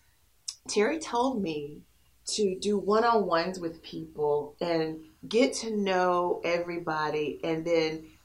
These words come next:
there are people who will sort of push your message forward." You remember you were like, "You need to do one-on-ones with more people because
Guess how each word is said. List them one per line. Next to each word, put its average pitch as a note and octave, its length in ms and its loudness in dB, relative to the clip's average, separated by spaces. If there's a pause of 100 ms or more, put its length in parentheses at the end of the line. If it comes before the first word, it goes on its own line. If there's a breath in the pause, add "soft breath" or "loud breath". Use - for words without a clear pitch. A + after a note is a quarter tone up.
(100)
there A3 200 12
are F#3 320 6
people G3+ 460 -2
who F#3 200 0
will E3 160 -2
sort E3+ 280 0
of - 180 0 (500)
push G3+ 320 2
your F3 140 0
message D#3+ 420 -4
forward." D3 280 4
You F#3 80 2
remember G#3+ 240 6
you G#3+ 140 4
were G#3 80 4
like, E3+ 200 2 (240 loud breath)
"You G3+ 140 6
need F#4 160 10
to A#4+ 120 10
do F4 140 6
one-on-ones F3 600 0
with D3+ 140 -2
more D3+ 220 -2
people C3+ 320 -8
because D3 400 -2